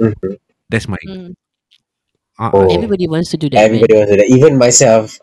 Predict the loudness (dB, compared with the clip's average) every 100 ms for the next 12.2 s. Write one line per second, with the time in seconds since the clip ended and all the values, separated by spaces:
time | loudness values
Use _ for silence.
0 | 2 2 4 4 2 0 -10 -14 _ 0
1 | 4 4 2 -2 2 4 4 2 2 2
2 | 0 -2 -4 -4 -4 -4 -2 -4 -8 -10
3 | -12 -14 _ -14 -14 -18 _ _ _ _
4 | -10 -8 -8 -8 -8 -8 -10 -12 -12 -12
5 | -16 -16 -18 _ _ _ _ _ -14 -10
6 | -10 -12 _ _ _ _ _ -4 -4 -2
7 | -4 -4 -6 -8 -8 -10 _ _ -8 -4
8 | -4 -6 -8 0 2 2 0 -6 -10 -10
9 | -2 0 0 -4 -12 -12 -2 2 2 0
10 | -6 -2 0 0 -2 -12 -12 -10 -10 -12
11 | -18 _ _ _ _ -14 -8 -4 -2 0
12 | -2